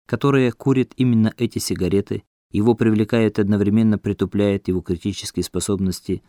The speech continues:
сексуальными прелестями красавиц, изображённых на плакатах. Его запугивают тем, что от него дурно пахнет, либо поощряет его мечты о внезапной перемене в жизни, которая произойдёт, как только он купит вот эту рубашку или вот это мыло».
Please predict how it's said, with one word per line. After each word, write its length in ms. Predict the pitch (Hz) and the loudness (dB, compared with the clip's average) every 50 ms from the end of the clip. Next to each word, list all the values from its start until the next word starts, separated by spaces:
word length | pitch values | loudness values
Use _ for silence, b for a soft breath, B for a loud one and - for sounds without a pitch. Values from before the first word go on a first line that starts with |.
| _ | _
сексуальными 720 | - - 110 - - - 101 101 107 107 98 95 92 90 | -10 -10 -10 -8 -2 0 2 2 2 2 2 0 0 -2
прелестями 560 | - - 95 92 90 87 - - - 87 85 | -2 -2 -4 -2 -2 -2 -6 -6 -6 -8 -8
красавиц, 640 | 82 - 76 - - - 104 101 98 92 - - - _ _ - | -6 -6 -6 -6 -4 -2 -2 -2 -2 -4 -6 -10 -20 _ _ -14
изображённых 680 | 110 95 95 78 90 82 80 - 101 92 92 87 - - | -10 -8 -6 -4 -4 -4 -4 -2 -2 -2 -2 -4 -4 -8
на 100 | 87 82 | -8 -8
плакатах. 600 | - 82 82 - 82 78 - 76 76 - - _ _ _ _ _ _ - | -6 -8 -8 -6 -8 -8 -6 -8 -12 -12 -16 _ _ _ _ _ _ -4
Его 200 | - 107 120 127 | 0 2 4 4
запугивают 680 | 117 127 117 - - 135 127 120 117 113 113 110 104 _ | 4 2 0 0 0 0 2 2 2 2 2 0 0 _
тем, 220 | - 127 123 120 | -2 -2 -2 -2
что 200 | 117 - - 110 | -4 -4 -4 -4
от 120 | 104 - | -4 -2
него 200 | - 110 110 110 | -2 0 0 0
дурно 360 | 104 98 113 110 101 95 92 87 | -2 0 -2 -2 0 -2 -4 -4
пахнет, 500 | _ - 110 110 - - 107 95 - - | _ -2 -2 -2 -2 -4 -6 -6 -4 -2
либо 220 | 101 104 90 92 | -2 -2 -2 -2
поощряет 580 | 85 90 85 85 - - 101 101 98 92 - - | -2 -2 -4 -4 -6 -6 -4 -4 -4 -4 -4 -4
его 100 | 90 85 | -4 -2
мечты 500 | 82 82 - - - - 104 101 95 _ _ _ | -2 -4 -6 -8 -6 -4 -4 -4 -4 _ _ _
о 100 | - 98 | -8 -4
внезапной 500 | 92 95 95 90 101 107 104 - - 90 | -2 0 0 0 0 -2 -2 -2 -4 -8
перемене 480 | 80 - 90 87 90 90 87 85 80 78 | -4 -2 -2 -2 0 -2 0 -2 -2 -4
в 60 | 82 | -4
жизни, 440 | 90 104 107 101 - - 92 90 - _ _ _ _ | -4 -4 -4 -4 -4 -6 -8 -8 -8 _ _ _ _
которая 340 | - 104 - 117 117 110 104 | -8 -4 -2 0 0 0 0
произойдёт, 580 | - 107 104 95 95 104 104 101 120 117 - | 0 0 0 0 2 0 0 2 0 -2 -2
как 180 | - 104 101 - | -4 -8 -8 -4
только 300 | - 120 113 104 - 110 | -2 -2 -2 -2 -2 -4
он 120 | 101 98 | -6 -6
купит 400 | - - 120 110 - 113 - _ - | -2 -2 -4 -2 -2 -4 -6 _ -10
вот 220 | 113 110 107 - - | -4 -4 -4 -4 -4
эту 200 | - 95 - 90 | -6 -6 -4 -4
рубашку 460 | 85 85 90 101 98 - - - - - | -4 -2 -2 -2 -2 -2 -6 -8 -10 -8
или 240 | - 107 107 104 | -4 -2 -2 0
вот 200 | 95 85 80 - - | 0 -2 -4 -10 -10
это 200 | - 87 - 82 | -12 -10 -8 -6
мыло». 360 | 80 82 82 78 76 71 78 | -6 -4 -4 -6 -8 -10 -12